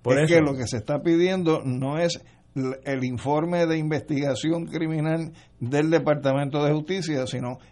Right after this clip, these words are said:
Speaker 2: el informe que utilizó
Speaker 1: Ya.
Speaker 2: la gobernadora para destituir los
Speaker 1: Entonces,
Speaker 2: funcionarios.
Speaker 1: la prensa, a la cual respeto y a veces,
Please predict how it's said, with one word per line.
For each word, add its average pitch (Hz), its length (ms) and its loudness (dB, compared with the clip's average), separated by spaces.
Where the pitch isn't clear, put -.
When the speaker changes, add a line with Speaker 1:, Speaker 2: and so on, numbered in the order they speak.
Speaker 2:
el 123 160 -4
informe 156 600 0
que 131 80 -2
utilizó 123 500 -2
Speaker 1:
Ya. 156 60 4
Speaker 2:
la 160 140 4
gobernadora 160 680 4
para 120 220 -2
destituir 120 420 -6
los 127 120 -6
Speaker 1:
Entonces, 131 260 -2
Speaker 2:
funcionarios. 120 240 -4
Speaker 1:
la - 40 -8
prensa, 147 600 2
a 107 140 -8
la 101 100 -6
cual 135 400 -4
respeto 143 720 -2
y 104 100 -4
a 98 80 -2
veces, 117 360 -2